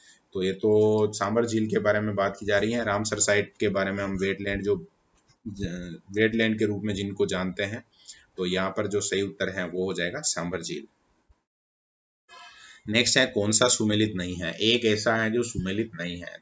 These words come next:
तो चेक करते हैं कौन सा है वो सुमेलित नहीं है।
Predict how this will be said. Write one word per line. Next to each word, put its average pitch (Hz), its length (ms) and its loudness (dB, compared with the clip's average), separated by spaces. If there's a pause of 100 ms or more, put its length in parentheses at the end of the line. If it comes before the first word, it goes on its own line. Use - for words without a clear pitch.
तो 92 180 -8
चेक 107 240 2
करते 107 260 -2
हैं 110 240 -2
कौन 95 240 -4
सा 107 200 0
है 107 140 -2
वो 95 160 -2
सुमेलित 92 440 -4
नहीं 101 200 -4
है। 107 240 -4